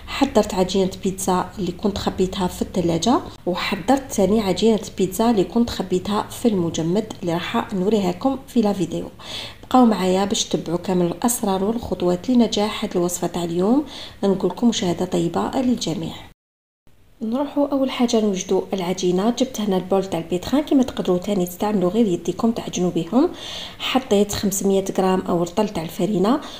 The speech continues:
وحطيت معاها ملعقه ممسوحه تاع خميره الخبز، ما تكتروش بزاف. حطيت ملعقه تاع السكر ماشي معمره،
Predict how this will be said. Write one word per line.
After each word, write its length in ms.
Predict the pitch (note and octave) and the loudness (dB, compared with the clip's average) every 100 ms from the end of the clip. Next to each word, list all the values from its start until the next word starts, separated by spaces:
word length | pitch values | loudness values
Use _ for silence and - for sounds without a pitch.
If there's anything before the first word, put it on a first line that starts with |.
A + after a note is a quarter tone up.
| - - | -18 -12
وحطيت 420 | - - A3 A3 | -10 -2 -2 0
معاها 400 | F#3 F#3+ F#3+ G3 | 0 0 0 0
ملعقه 520 | G3 G3 F3+ F3+ - | 2 0 -2 -4 0
ممسوحه 600 | F#3+ F#3 F#3 - B3+ A#3+ | 2 2 2 2 0 0
تاع 140 | A3 A#3 | -2 -2
خميره 460 | - A#3 F#3+ F#3 F#3 | 0 2 2 0 -2
الخبز، 480 | F3+ - G#3+ - A#3 | -4 -2 -4 0 -2
ما 60 | |
تكتروش 480 | G3 - - F#3 F3+ | -2 -6 -4 -2 -2
بزاف. 500 | - E3 F#3+ B3 C#4+ - - - - | -4 -2 4 4 2 -8 -14 -14 -14
حطيت 540 | - - A3+ G#3 G3+ G#3 | -4 -4 0 2 2 2
ملعقه 360 | F3+ F3+ - | 0 -2 -4
تاع 120 | F#3 F3+ | -4 -4
السكر 540 | - F#3 - F#3 F3 | -4 -6 -4 -2 0
ماشي 240 | F3+ - | 2 2
معمره، 520 | F3 E3+ E3 F#3 B3 | 0 0 0 4 4